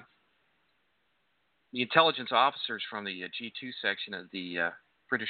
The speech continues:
First Airborne Division, they had, they had the, uh, the photos that showed that, uh, there was an S S Panzer Division that was basically reconstituting and hanging out in the area and in Arnhem,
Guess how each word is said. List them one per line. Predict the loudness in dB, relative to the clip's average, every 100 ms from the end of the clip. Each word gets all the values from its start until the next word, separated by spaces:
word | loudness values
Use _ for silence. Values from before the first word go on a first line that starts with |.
| -2
First | -2 2
Airborne | 4 4 0 -2
Division, | 2 2 4 -2 -6 _ -4 6
they | 8
had, | 10 10 8 4 _ _ _ _ _ _ -2
they | 6
had | 8 8
the, | 4 0 4
uh, | 4 2 -2 _ -8
the | 0
photos | 4 4 4 0 -8 -12 _ _ _
that | -10 0
showed | 2 4 6
that, | 6 6 2 0
uh, | 2 0 -2 _ _ _ _ _ -2
there | -2
was | -2
an | 2
S | 6 6 4
S | -4 -4 -6
Panzer | -4 -4 -4
Division | -8 -8 -8 -8 -10 _ _ _ _
that | -6
was | -4 -4
basically | -2 -2 -4 -10 -8
reconstituting | -8 -8 -6 -6 -8 -10 -6 -4 -4 -6 _ _ -20 -8
and | -4 -2
hanging | 6 6 6 4
out | 4 4
in | -2
the | -4 -8 -6
area | 2 4 4 4 2
and | -2 -4
in | -4 -2
Arnhem, | 2 4 6 4 -2